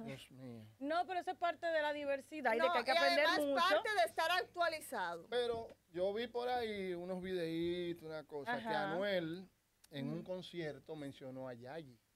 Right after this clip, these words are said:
Speaker 3: ¡Yay!
Speaker 2: Uy,
Speaker 1: Sí,
Speaker 2: pero tú no me mandaste eso.
Speaker 1: pero también, eh, eh, eh, porque este quiere nada en todas las aguas. Él comenzó un concierto
Speaker 3: Ujú.
Speaker 1: con canciones de Karol G.
Speaker 2: Ah, caramba, hay que ser
Speaker 3: Oh,
Speaker 2: un
Speaker 3: sí.
Speaker 2: sinvergüenza.
Speaker 1: Pero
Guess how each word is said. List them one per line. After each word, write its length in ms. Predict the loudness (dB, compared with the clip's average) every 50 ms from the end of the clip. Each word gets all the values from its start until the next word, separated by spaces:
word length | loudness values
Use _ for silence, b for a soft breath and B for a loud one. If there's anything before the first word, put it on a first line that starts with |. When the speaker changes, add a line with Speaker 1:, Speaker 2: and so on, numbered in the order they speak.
| -14 -4
Speaker 3:
¡Yay! 760 | 0 2 2 4 4 4 4 4 4 4 2 0 -2 -4 -6 -8
Speaker 2:
Uy, 1080 | -6 -6 -6 -6 -6 -4 -4 -4 -4 -4 -4 -4 -6 -6 -6 -6 -6 -6 -6 -4 -4 -2
Speaker 1:
Sí, 60 | 0
Speaker 2:
pero 140 | 0 0 2
tú 80 | 0
no 60 | 0 -2
me 60 | -2
mandaste 580 | -2 -2 -2 -4 -4 -4 -6 -4 -4 -4 -2
eso. 80 | -2 -2
Speaker 1:
pero 260 | 0 2 0 0 0
también, 880 | 0 -6 -6 -6 -6 -6 -4 -2 0 0 0 -2 -2 -4 -6 -8 -12 -18 _ _ _ _ _ _ _ _ _ _ -10
eh, 120 | -10 -8 -6
eh, 160 | -8 -8 -8 -10
eh, 80 | -16 -12 -12
porque 220 | -12 -6 -6 -2 0
este 280 | 0 0 2 0 0 2
quiere 240 | 0 0 2 2 0
nada 220 | 0 0 0 -2
en 60 | 0 0
todas 240 | 0 -2 0 0
las 80 | 0 0
aguas. 260 | 0 -2 -4 -8 -10 -12 _ _ _ _ _ _ _ _ _ _
Él 120 | -4 -4
comenzó 420 | -2 -4 -6 -6 -6 -8 -6 -6 -8
un 80 | -8 -6
concierto 800 | -8 -10 -10 -10 -6 -4 -2 -2 -2 -6 -6 -8 -10 -10 -10 -16 _ _ _ _ _ _ _
Speaker 3:
Ujú. 360 | -12 -12 -10 -10 -12 -16 -20 _ _ _
Speaker 1:
con 160 | _ -8 -6 -4
canciones 440 | -6 -6 -6 -6 -8 -8 -8 -8
de 100 | -8 -8 -8
Karol 260 | -6 -6 -6 -8 -10
G. 160 | -10 -14 -14 _ _ _ _ _ _ -20 -20 _ _
Speaker 2:
Ah, 380 | -12 -10 -10 -8 -8 -8 -10 -10 -8
caramba, 580 | -6 -4 -4 -2 -2 -4 -4 -4 -4 -4 -4 -4
hay 80 | -2
que 100 | -2 -4
ser 80 | -2 -2
Speaker 3:
Oh, 40 | -4
Speaker 2:
un 60 | -4
Speaker 3:
sí. 100 | -4 -4
Speaker 2:
sinvergüenza. 840 | 0 2 2 2 2 0 -2 0 0 0 -2 -4 -4 -2 -2 2 4
Speaker 1:
Pero 480 | 4 6 6 4 4 2 -2 -2 -4